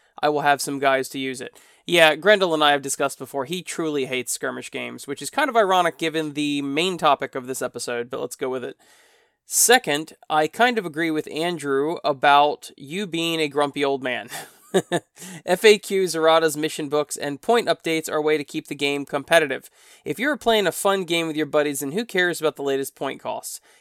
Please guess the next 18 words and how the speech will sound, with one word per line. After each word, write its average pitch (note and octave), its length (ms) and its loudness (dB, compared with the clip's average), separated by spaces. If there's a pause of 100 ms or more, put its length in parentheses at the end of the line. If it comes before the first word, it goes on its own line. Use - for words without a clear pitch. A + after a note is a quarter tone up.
If C#3+ 140 -6
you're D#3+ 160 0
in E3+ 80 0
a E3 60 0
tournament, F3+ 520 2
then D3+ 120 0
it D3 100 -4
is C#3+ 100 -6
important E3+ 400 -4
to D3 60 -2
have D3 220 2
the C#3+ 80 -4
latest C#3 300 0
point C#3 220 -8
costs B2 280 -2
and C3+ 100 -8
rules. - 300 -8 (420)
These A#3 540 0